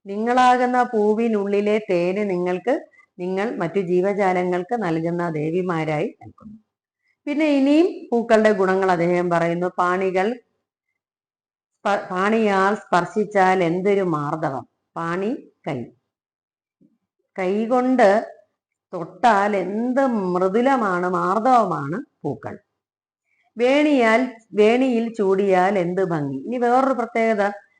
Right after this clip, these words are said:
നമുക്ക് വേണിയുണ്ടല്ലോ, മുടി ആണ് വേണി എന്ന് പറഞ്ഞാൽ തലമുടി. തലമുടിയിൽ ചൂടിയാൽ എന്ത് ഭംഗിയാണ് പൂക്കൾ. ഇനി അതിൻ്റെ മറ്റു പ്രത്യേകതകൾ, പൂക്കൾ വച്ച് നമുക്ക് ദേവനെ പൂജിക്കാം.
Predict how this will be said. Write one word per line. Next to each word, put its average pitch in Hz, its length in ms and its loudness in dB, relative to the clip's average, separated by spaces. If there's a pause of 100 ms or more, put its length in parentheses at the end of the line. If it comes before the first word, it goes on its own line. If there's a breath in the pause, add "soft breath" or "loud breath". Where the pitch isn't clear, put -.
(120)
നമുക്ക് 240 200 -6
വേണിയുണ്ടല്ലോ, 233 680 0
മുടി 175 360 -2 (340)
ആണ് 220 440 -8
വേണി 214 240 0
എന്ന് 233 340 -6
പറഞ്ഞാൽ 220 420 -2
തലമുടി. 175 400 0 (380)
തലമുടിയിൽ 240 500 -2
ചൂടിയാൽ 240 400 0
എന്ത് 220 240 0
ഭംഗിയാണ് 208 680 -2
പൂക്കൾ. 180 400 -4 (1800)
ഇനി 262 600 -4
അതിൻ്റെ 233 440 4
മറ്റു 220 320 2
പ്രത്യേകതകൾ, 135 540 0 (500)
പൂക്കൾ 233 300 0
വച്ച് 220 240 0
നമുക്ക് 208 360 0
ദേവനെ 190 720 2 (140)
പൂജിക്കാം. 139 500 -4